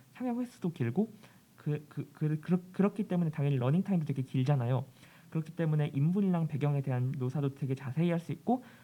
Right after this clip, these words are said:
사건도 되게 탄탄히 전개를 해나갈 수 있어서 관객들에게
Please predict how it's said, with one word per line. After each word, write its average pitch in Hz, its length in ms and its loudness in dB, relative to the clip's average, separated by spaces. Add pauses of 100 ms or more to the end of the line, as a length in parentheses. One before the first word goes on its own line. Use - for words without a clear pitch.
(140)
사건도 254 500 -2
되게 139 240 0
탄탄히 277 400 -4
전개를 139 360 2
해나갈 208 300 2
수 196 140 -4
있어서 131 440 0 (340)
관객들에게 147 680 0